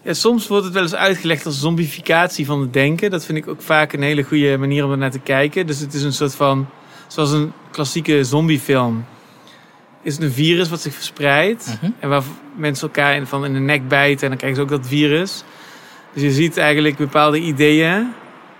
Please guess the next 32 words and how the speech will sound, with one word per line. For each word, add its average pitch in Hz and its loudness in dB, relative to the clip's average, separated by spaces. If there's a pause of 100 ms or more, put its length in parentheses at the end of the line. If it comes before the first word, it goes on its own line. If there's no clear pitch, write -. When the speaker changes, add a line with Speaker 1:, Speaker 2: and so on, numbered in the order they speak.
(160)
Speaker 1:
die 156 2
eigenlijk 151 0
zoals 156 -4
een 147 -2
zombiefilm 160 0 (180)
zich - -14
gaan 160 0
verspreiden 156 2
over 147 0
groepen 170 0
mensen. 170 0
Die 160 0
mensen 156 0
kunnen 156 -2 (360)
niet 165 0
meer 165 2
als 151 -2
individu 151 0
nadenken. 160 2
Speaker 2:
Nee. 180 0
Speaker 1:
Die 151 2
worden 151 4
helemaal 160 2 (720)
Speaker 2:
Nee, 120 -6
nou, 131 0
er 143 2
is 156 0
een, 151 2
Speaker 1:
gezombificeerd. 170 2
Speaker 2:
er 156 -4
is 143 2
een, 156 0